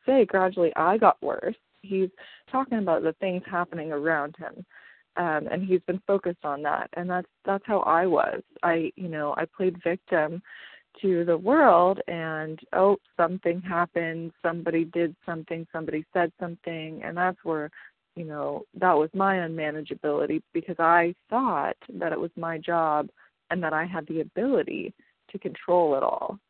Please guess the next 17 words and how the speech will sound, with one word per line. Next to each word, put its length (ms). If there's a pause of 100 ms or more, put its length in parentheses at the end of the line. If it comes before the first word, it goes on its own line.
(360)
Um, 520
and 360
somehow 560
that, 340
you 120
know, 160
if 200
I 120
could 240
use 260
my, 500 (300)
my 300
eating 480
to 80
control 440
my 240
emotions, 640